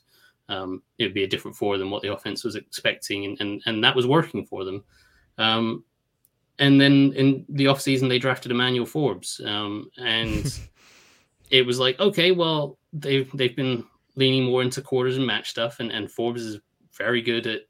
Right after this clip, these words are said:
Speaker 1: you can see his instincts when he's playing often with vision, um, in zone coverages and match stuff. He's, he's very, very good at that." Um, and then for whatever reason, they've just decided, "We're gonna play a hell of a lot of man coverage." Um,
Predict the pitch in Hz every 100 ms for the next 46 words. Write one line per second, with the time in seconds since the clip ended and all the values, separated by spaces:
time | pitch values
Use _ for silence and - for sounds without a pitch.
0 | _ _ - 123 - 107 - - 120 120
1 | 110 117 - 107 - 104 104 107 101 104
2 | - 107 101 104 98 107 110 127 - 107
3 | 104 98 101 104 101 107 104 - 107 104
4 | 107 - - 104 123 - 117 - 117 113
5 | - - - _ _ - 98 123 123 117
6 | 139 160 156 117 98 - _ - 110 107
7 | 101 101 - _ _ _ _ _ - 123
8 | 123 120 117 117 - - 104 107 120 117
9 | 113 117 113 107 107 - - 117 113 107
10 | 110 131 226 220 147 143 110 - 151 143
11 | 143 131 123 123 127 113 92 - - -
12 | 113 107 104 104 107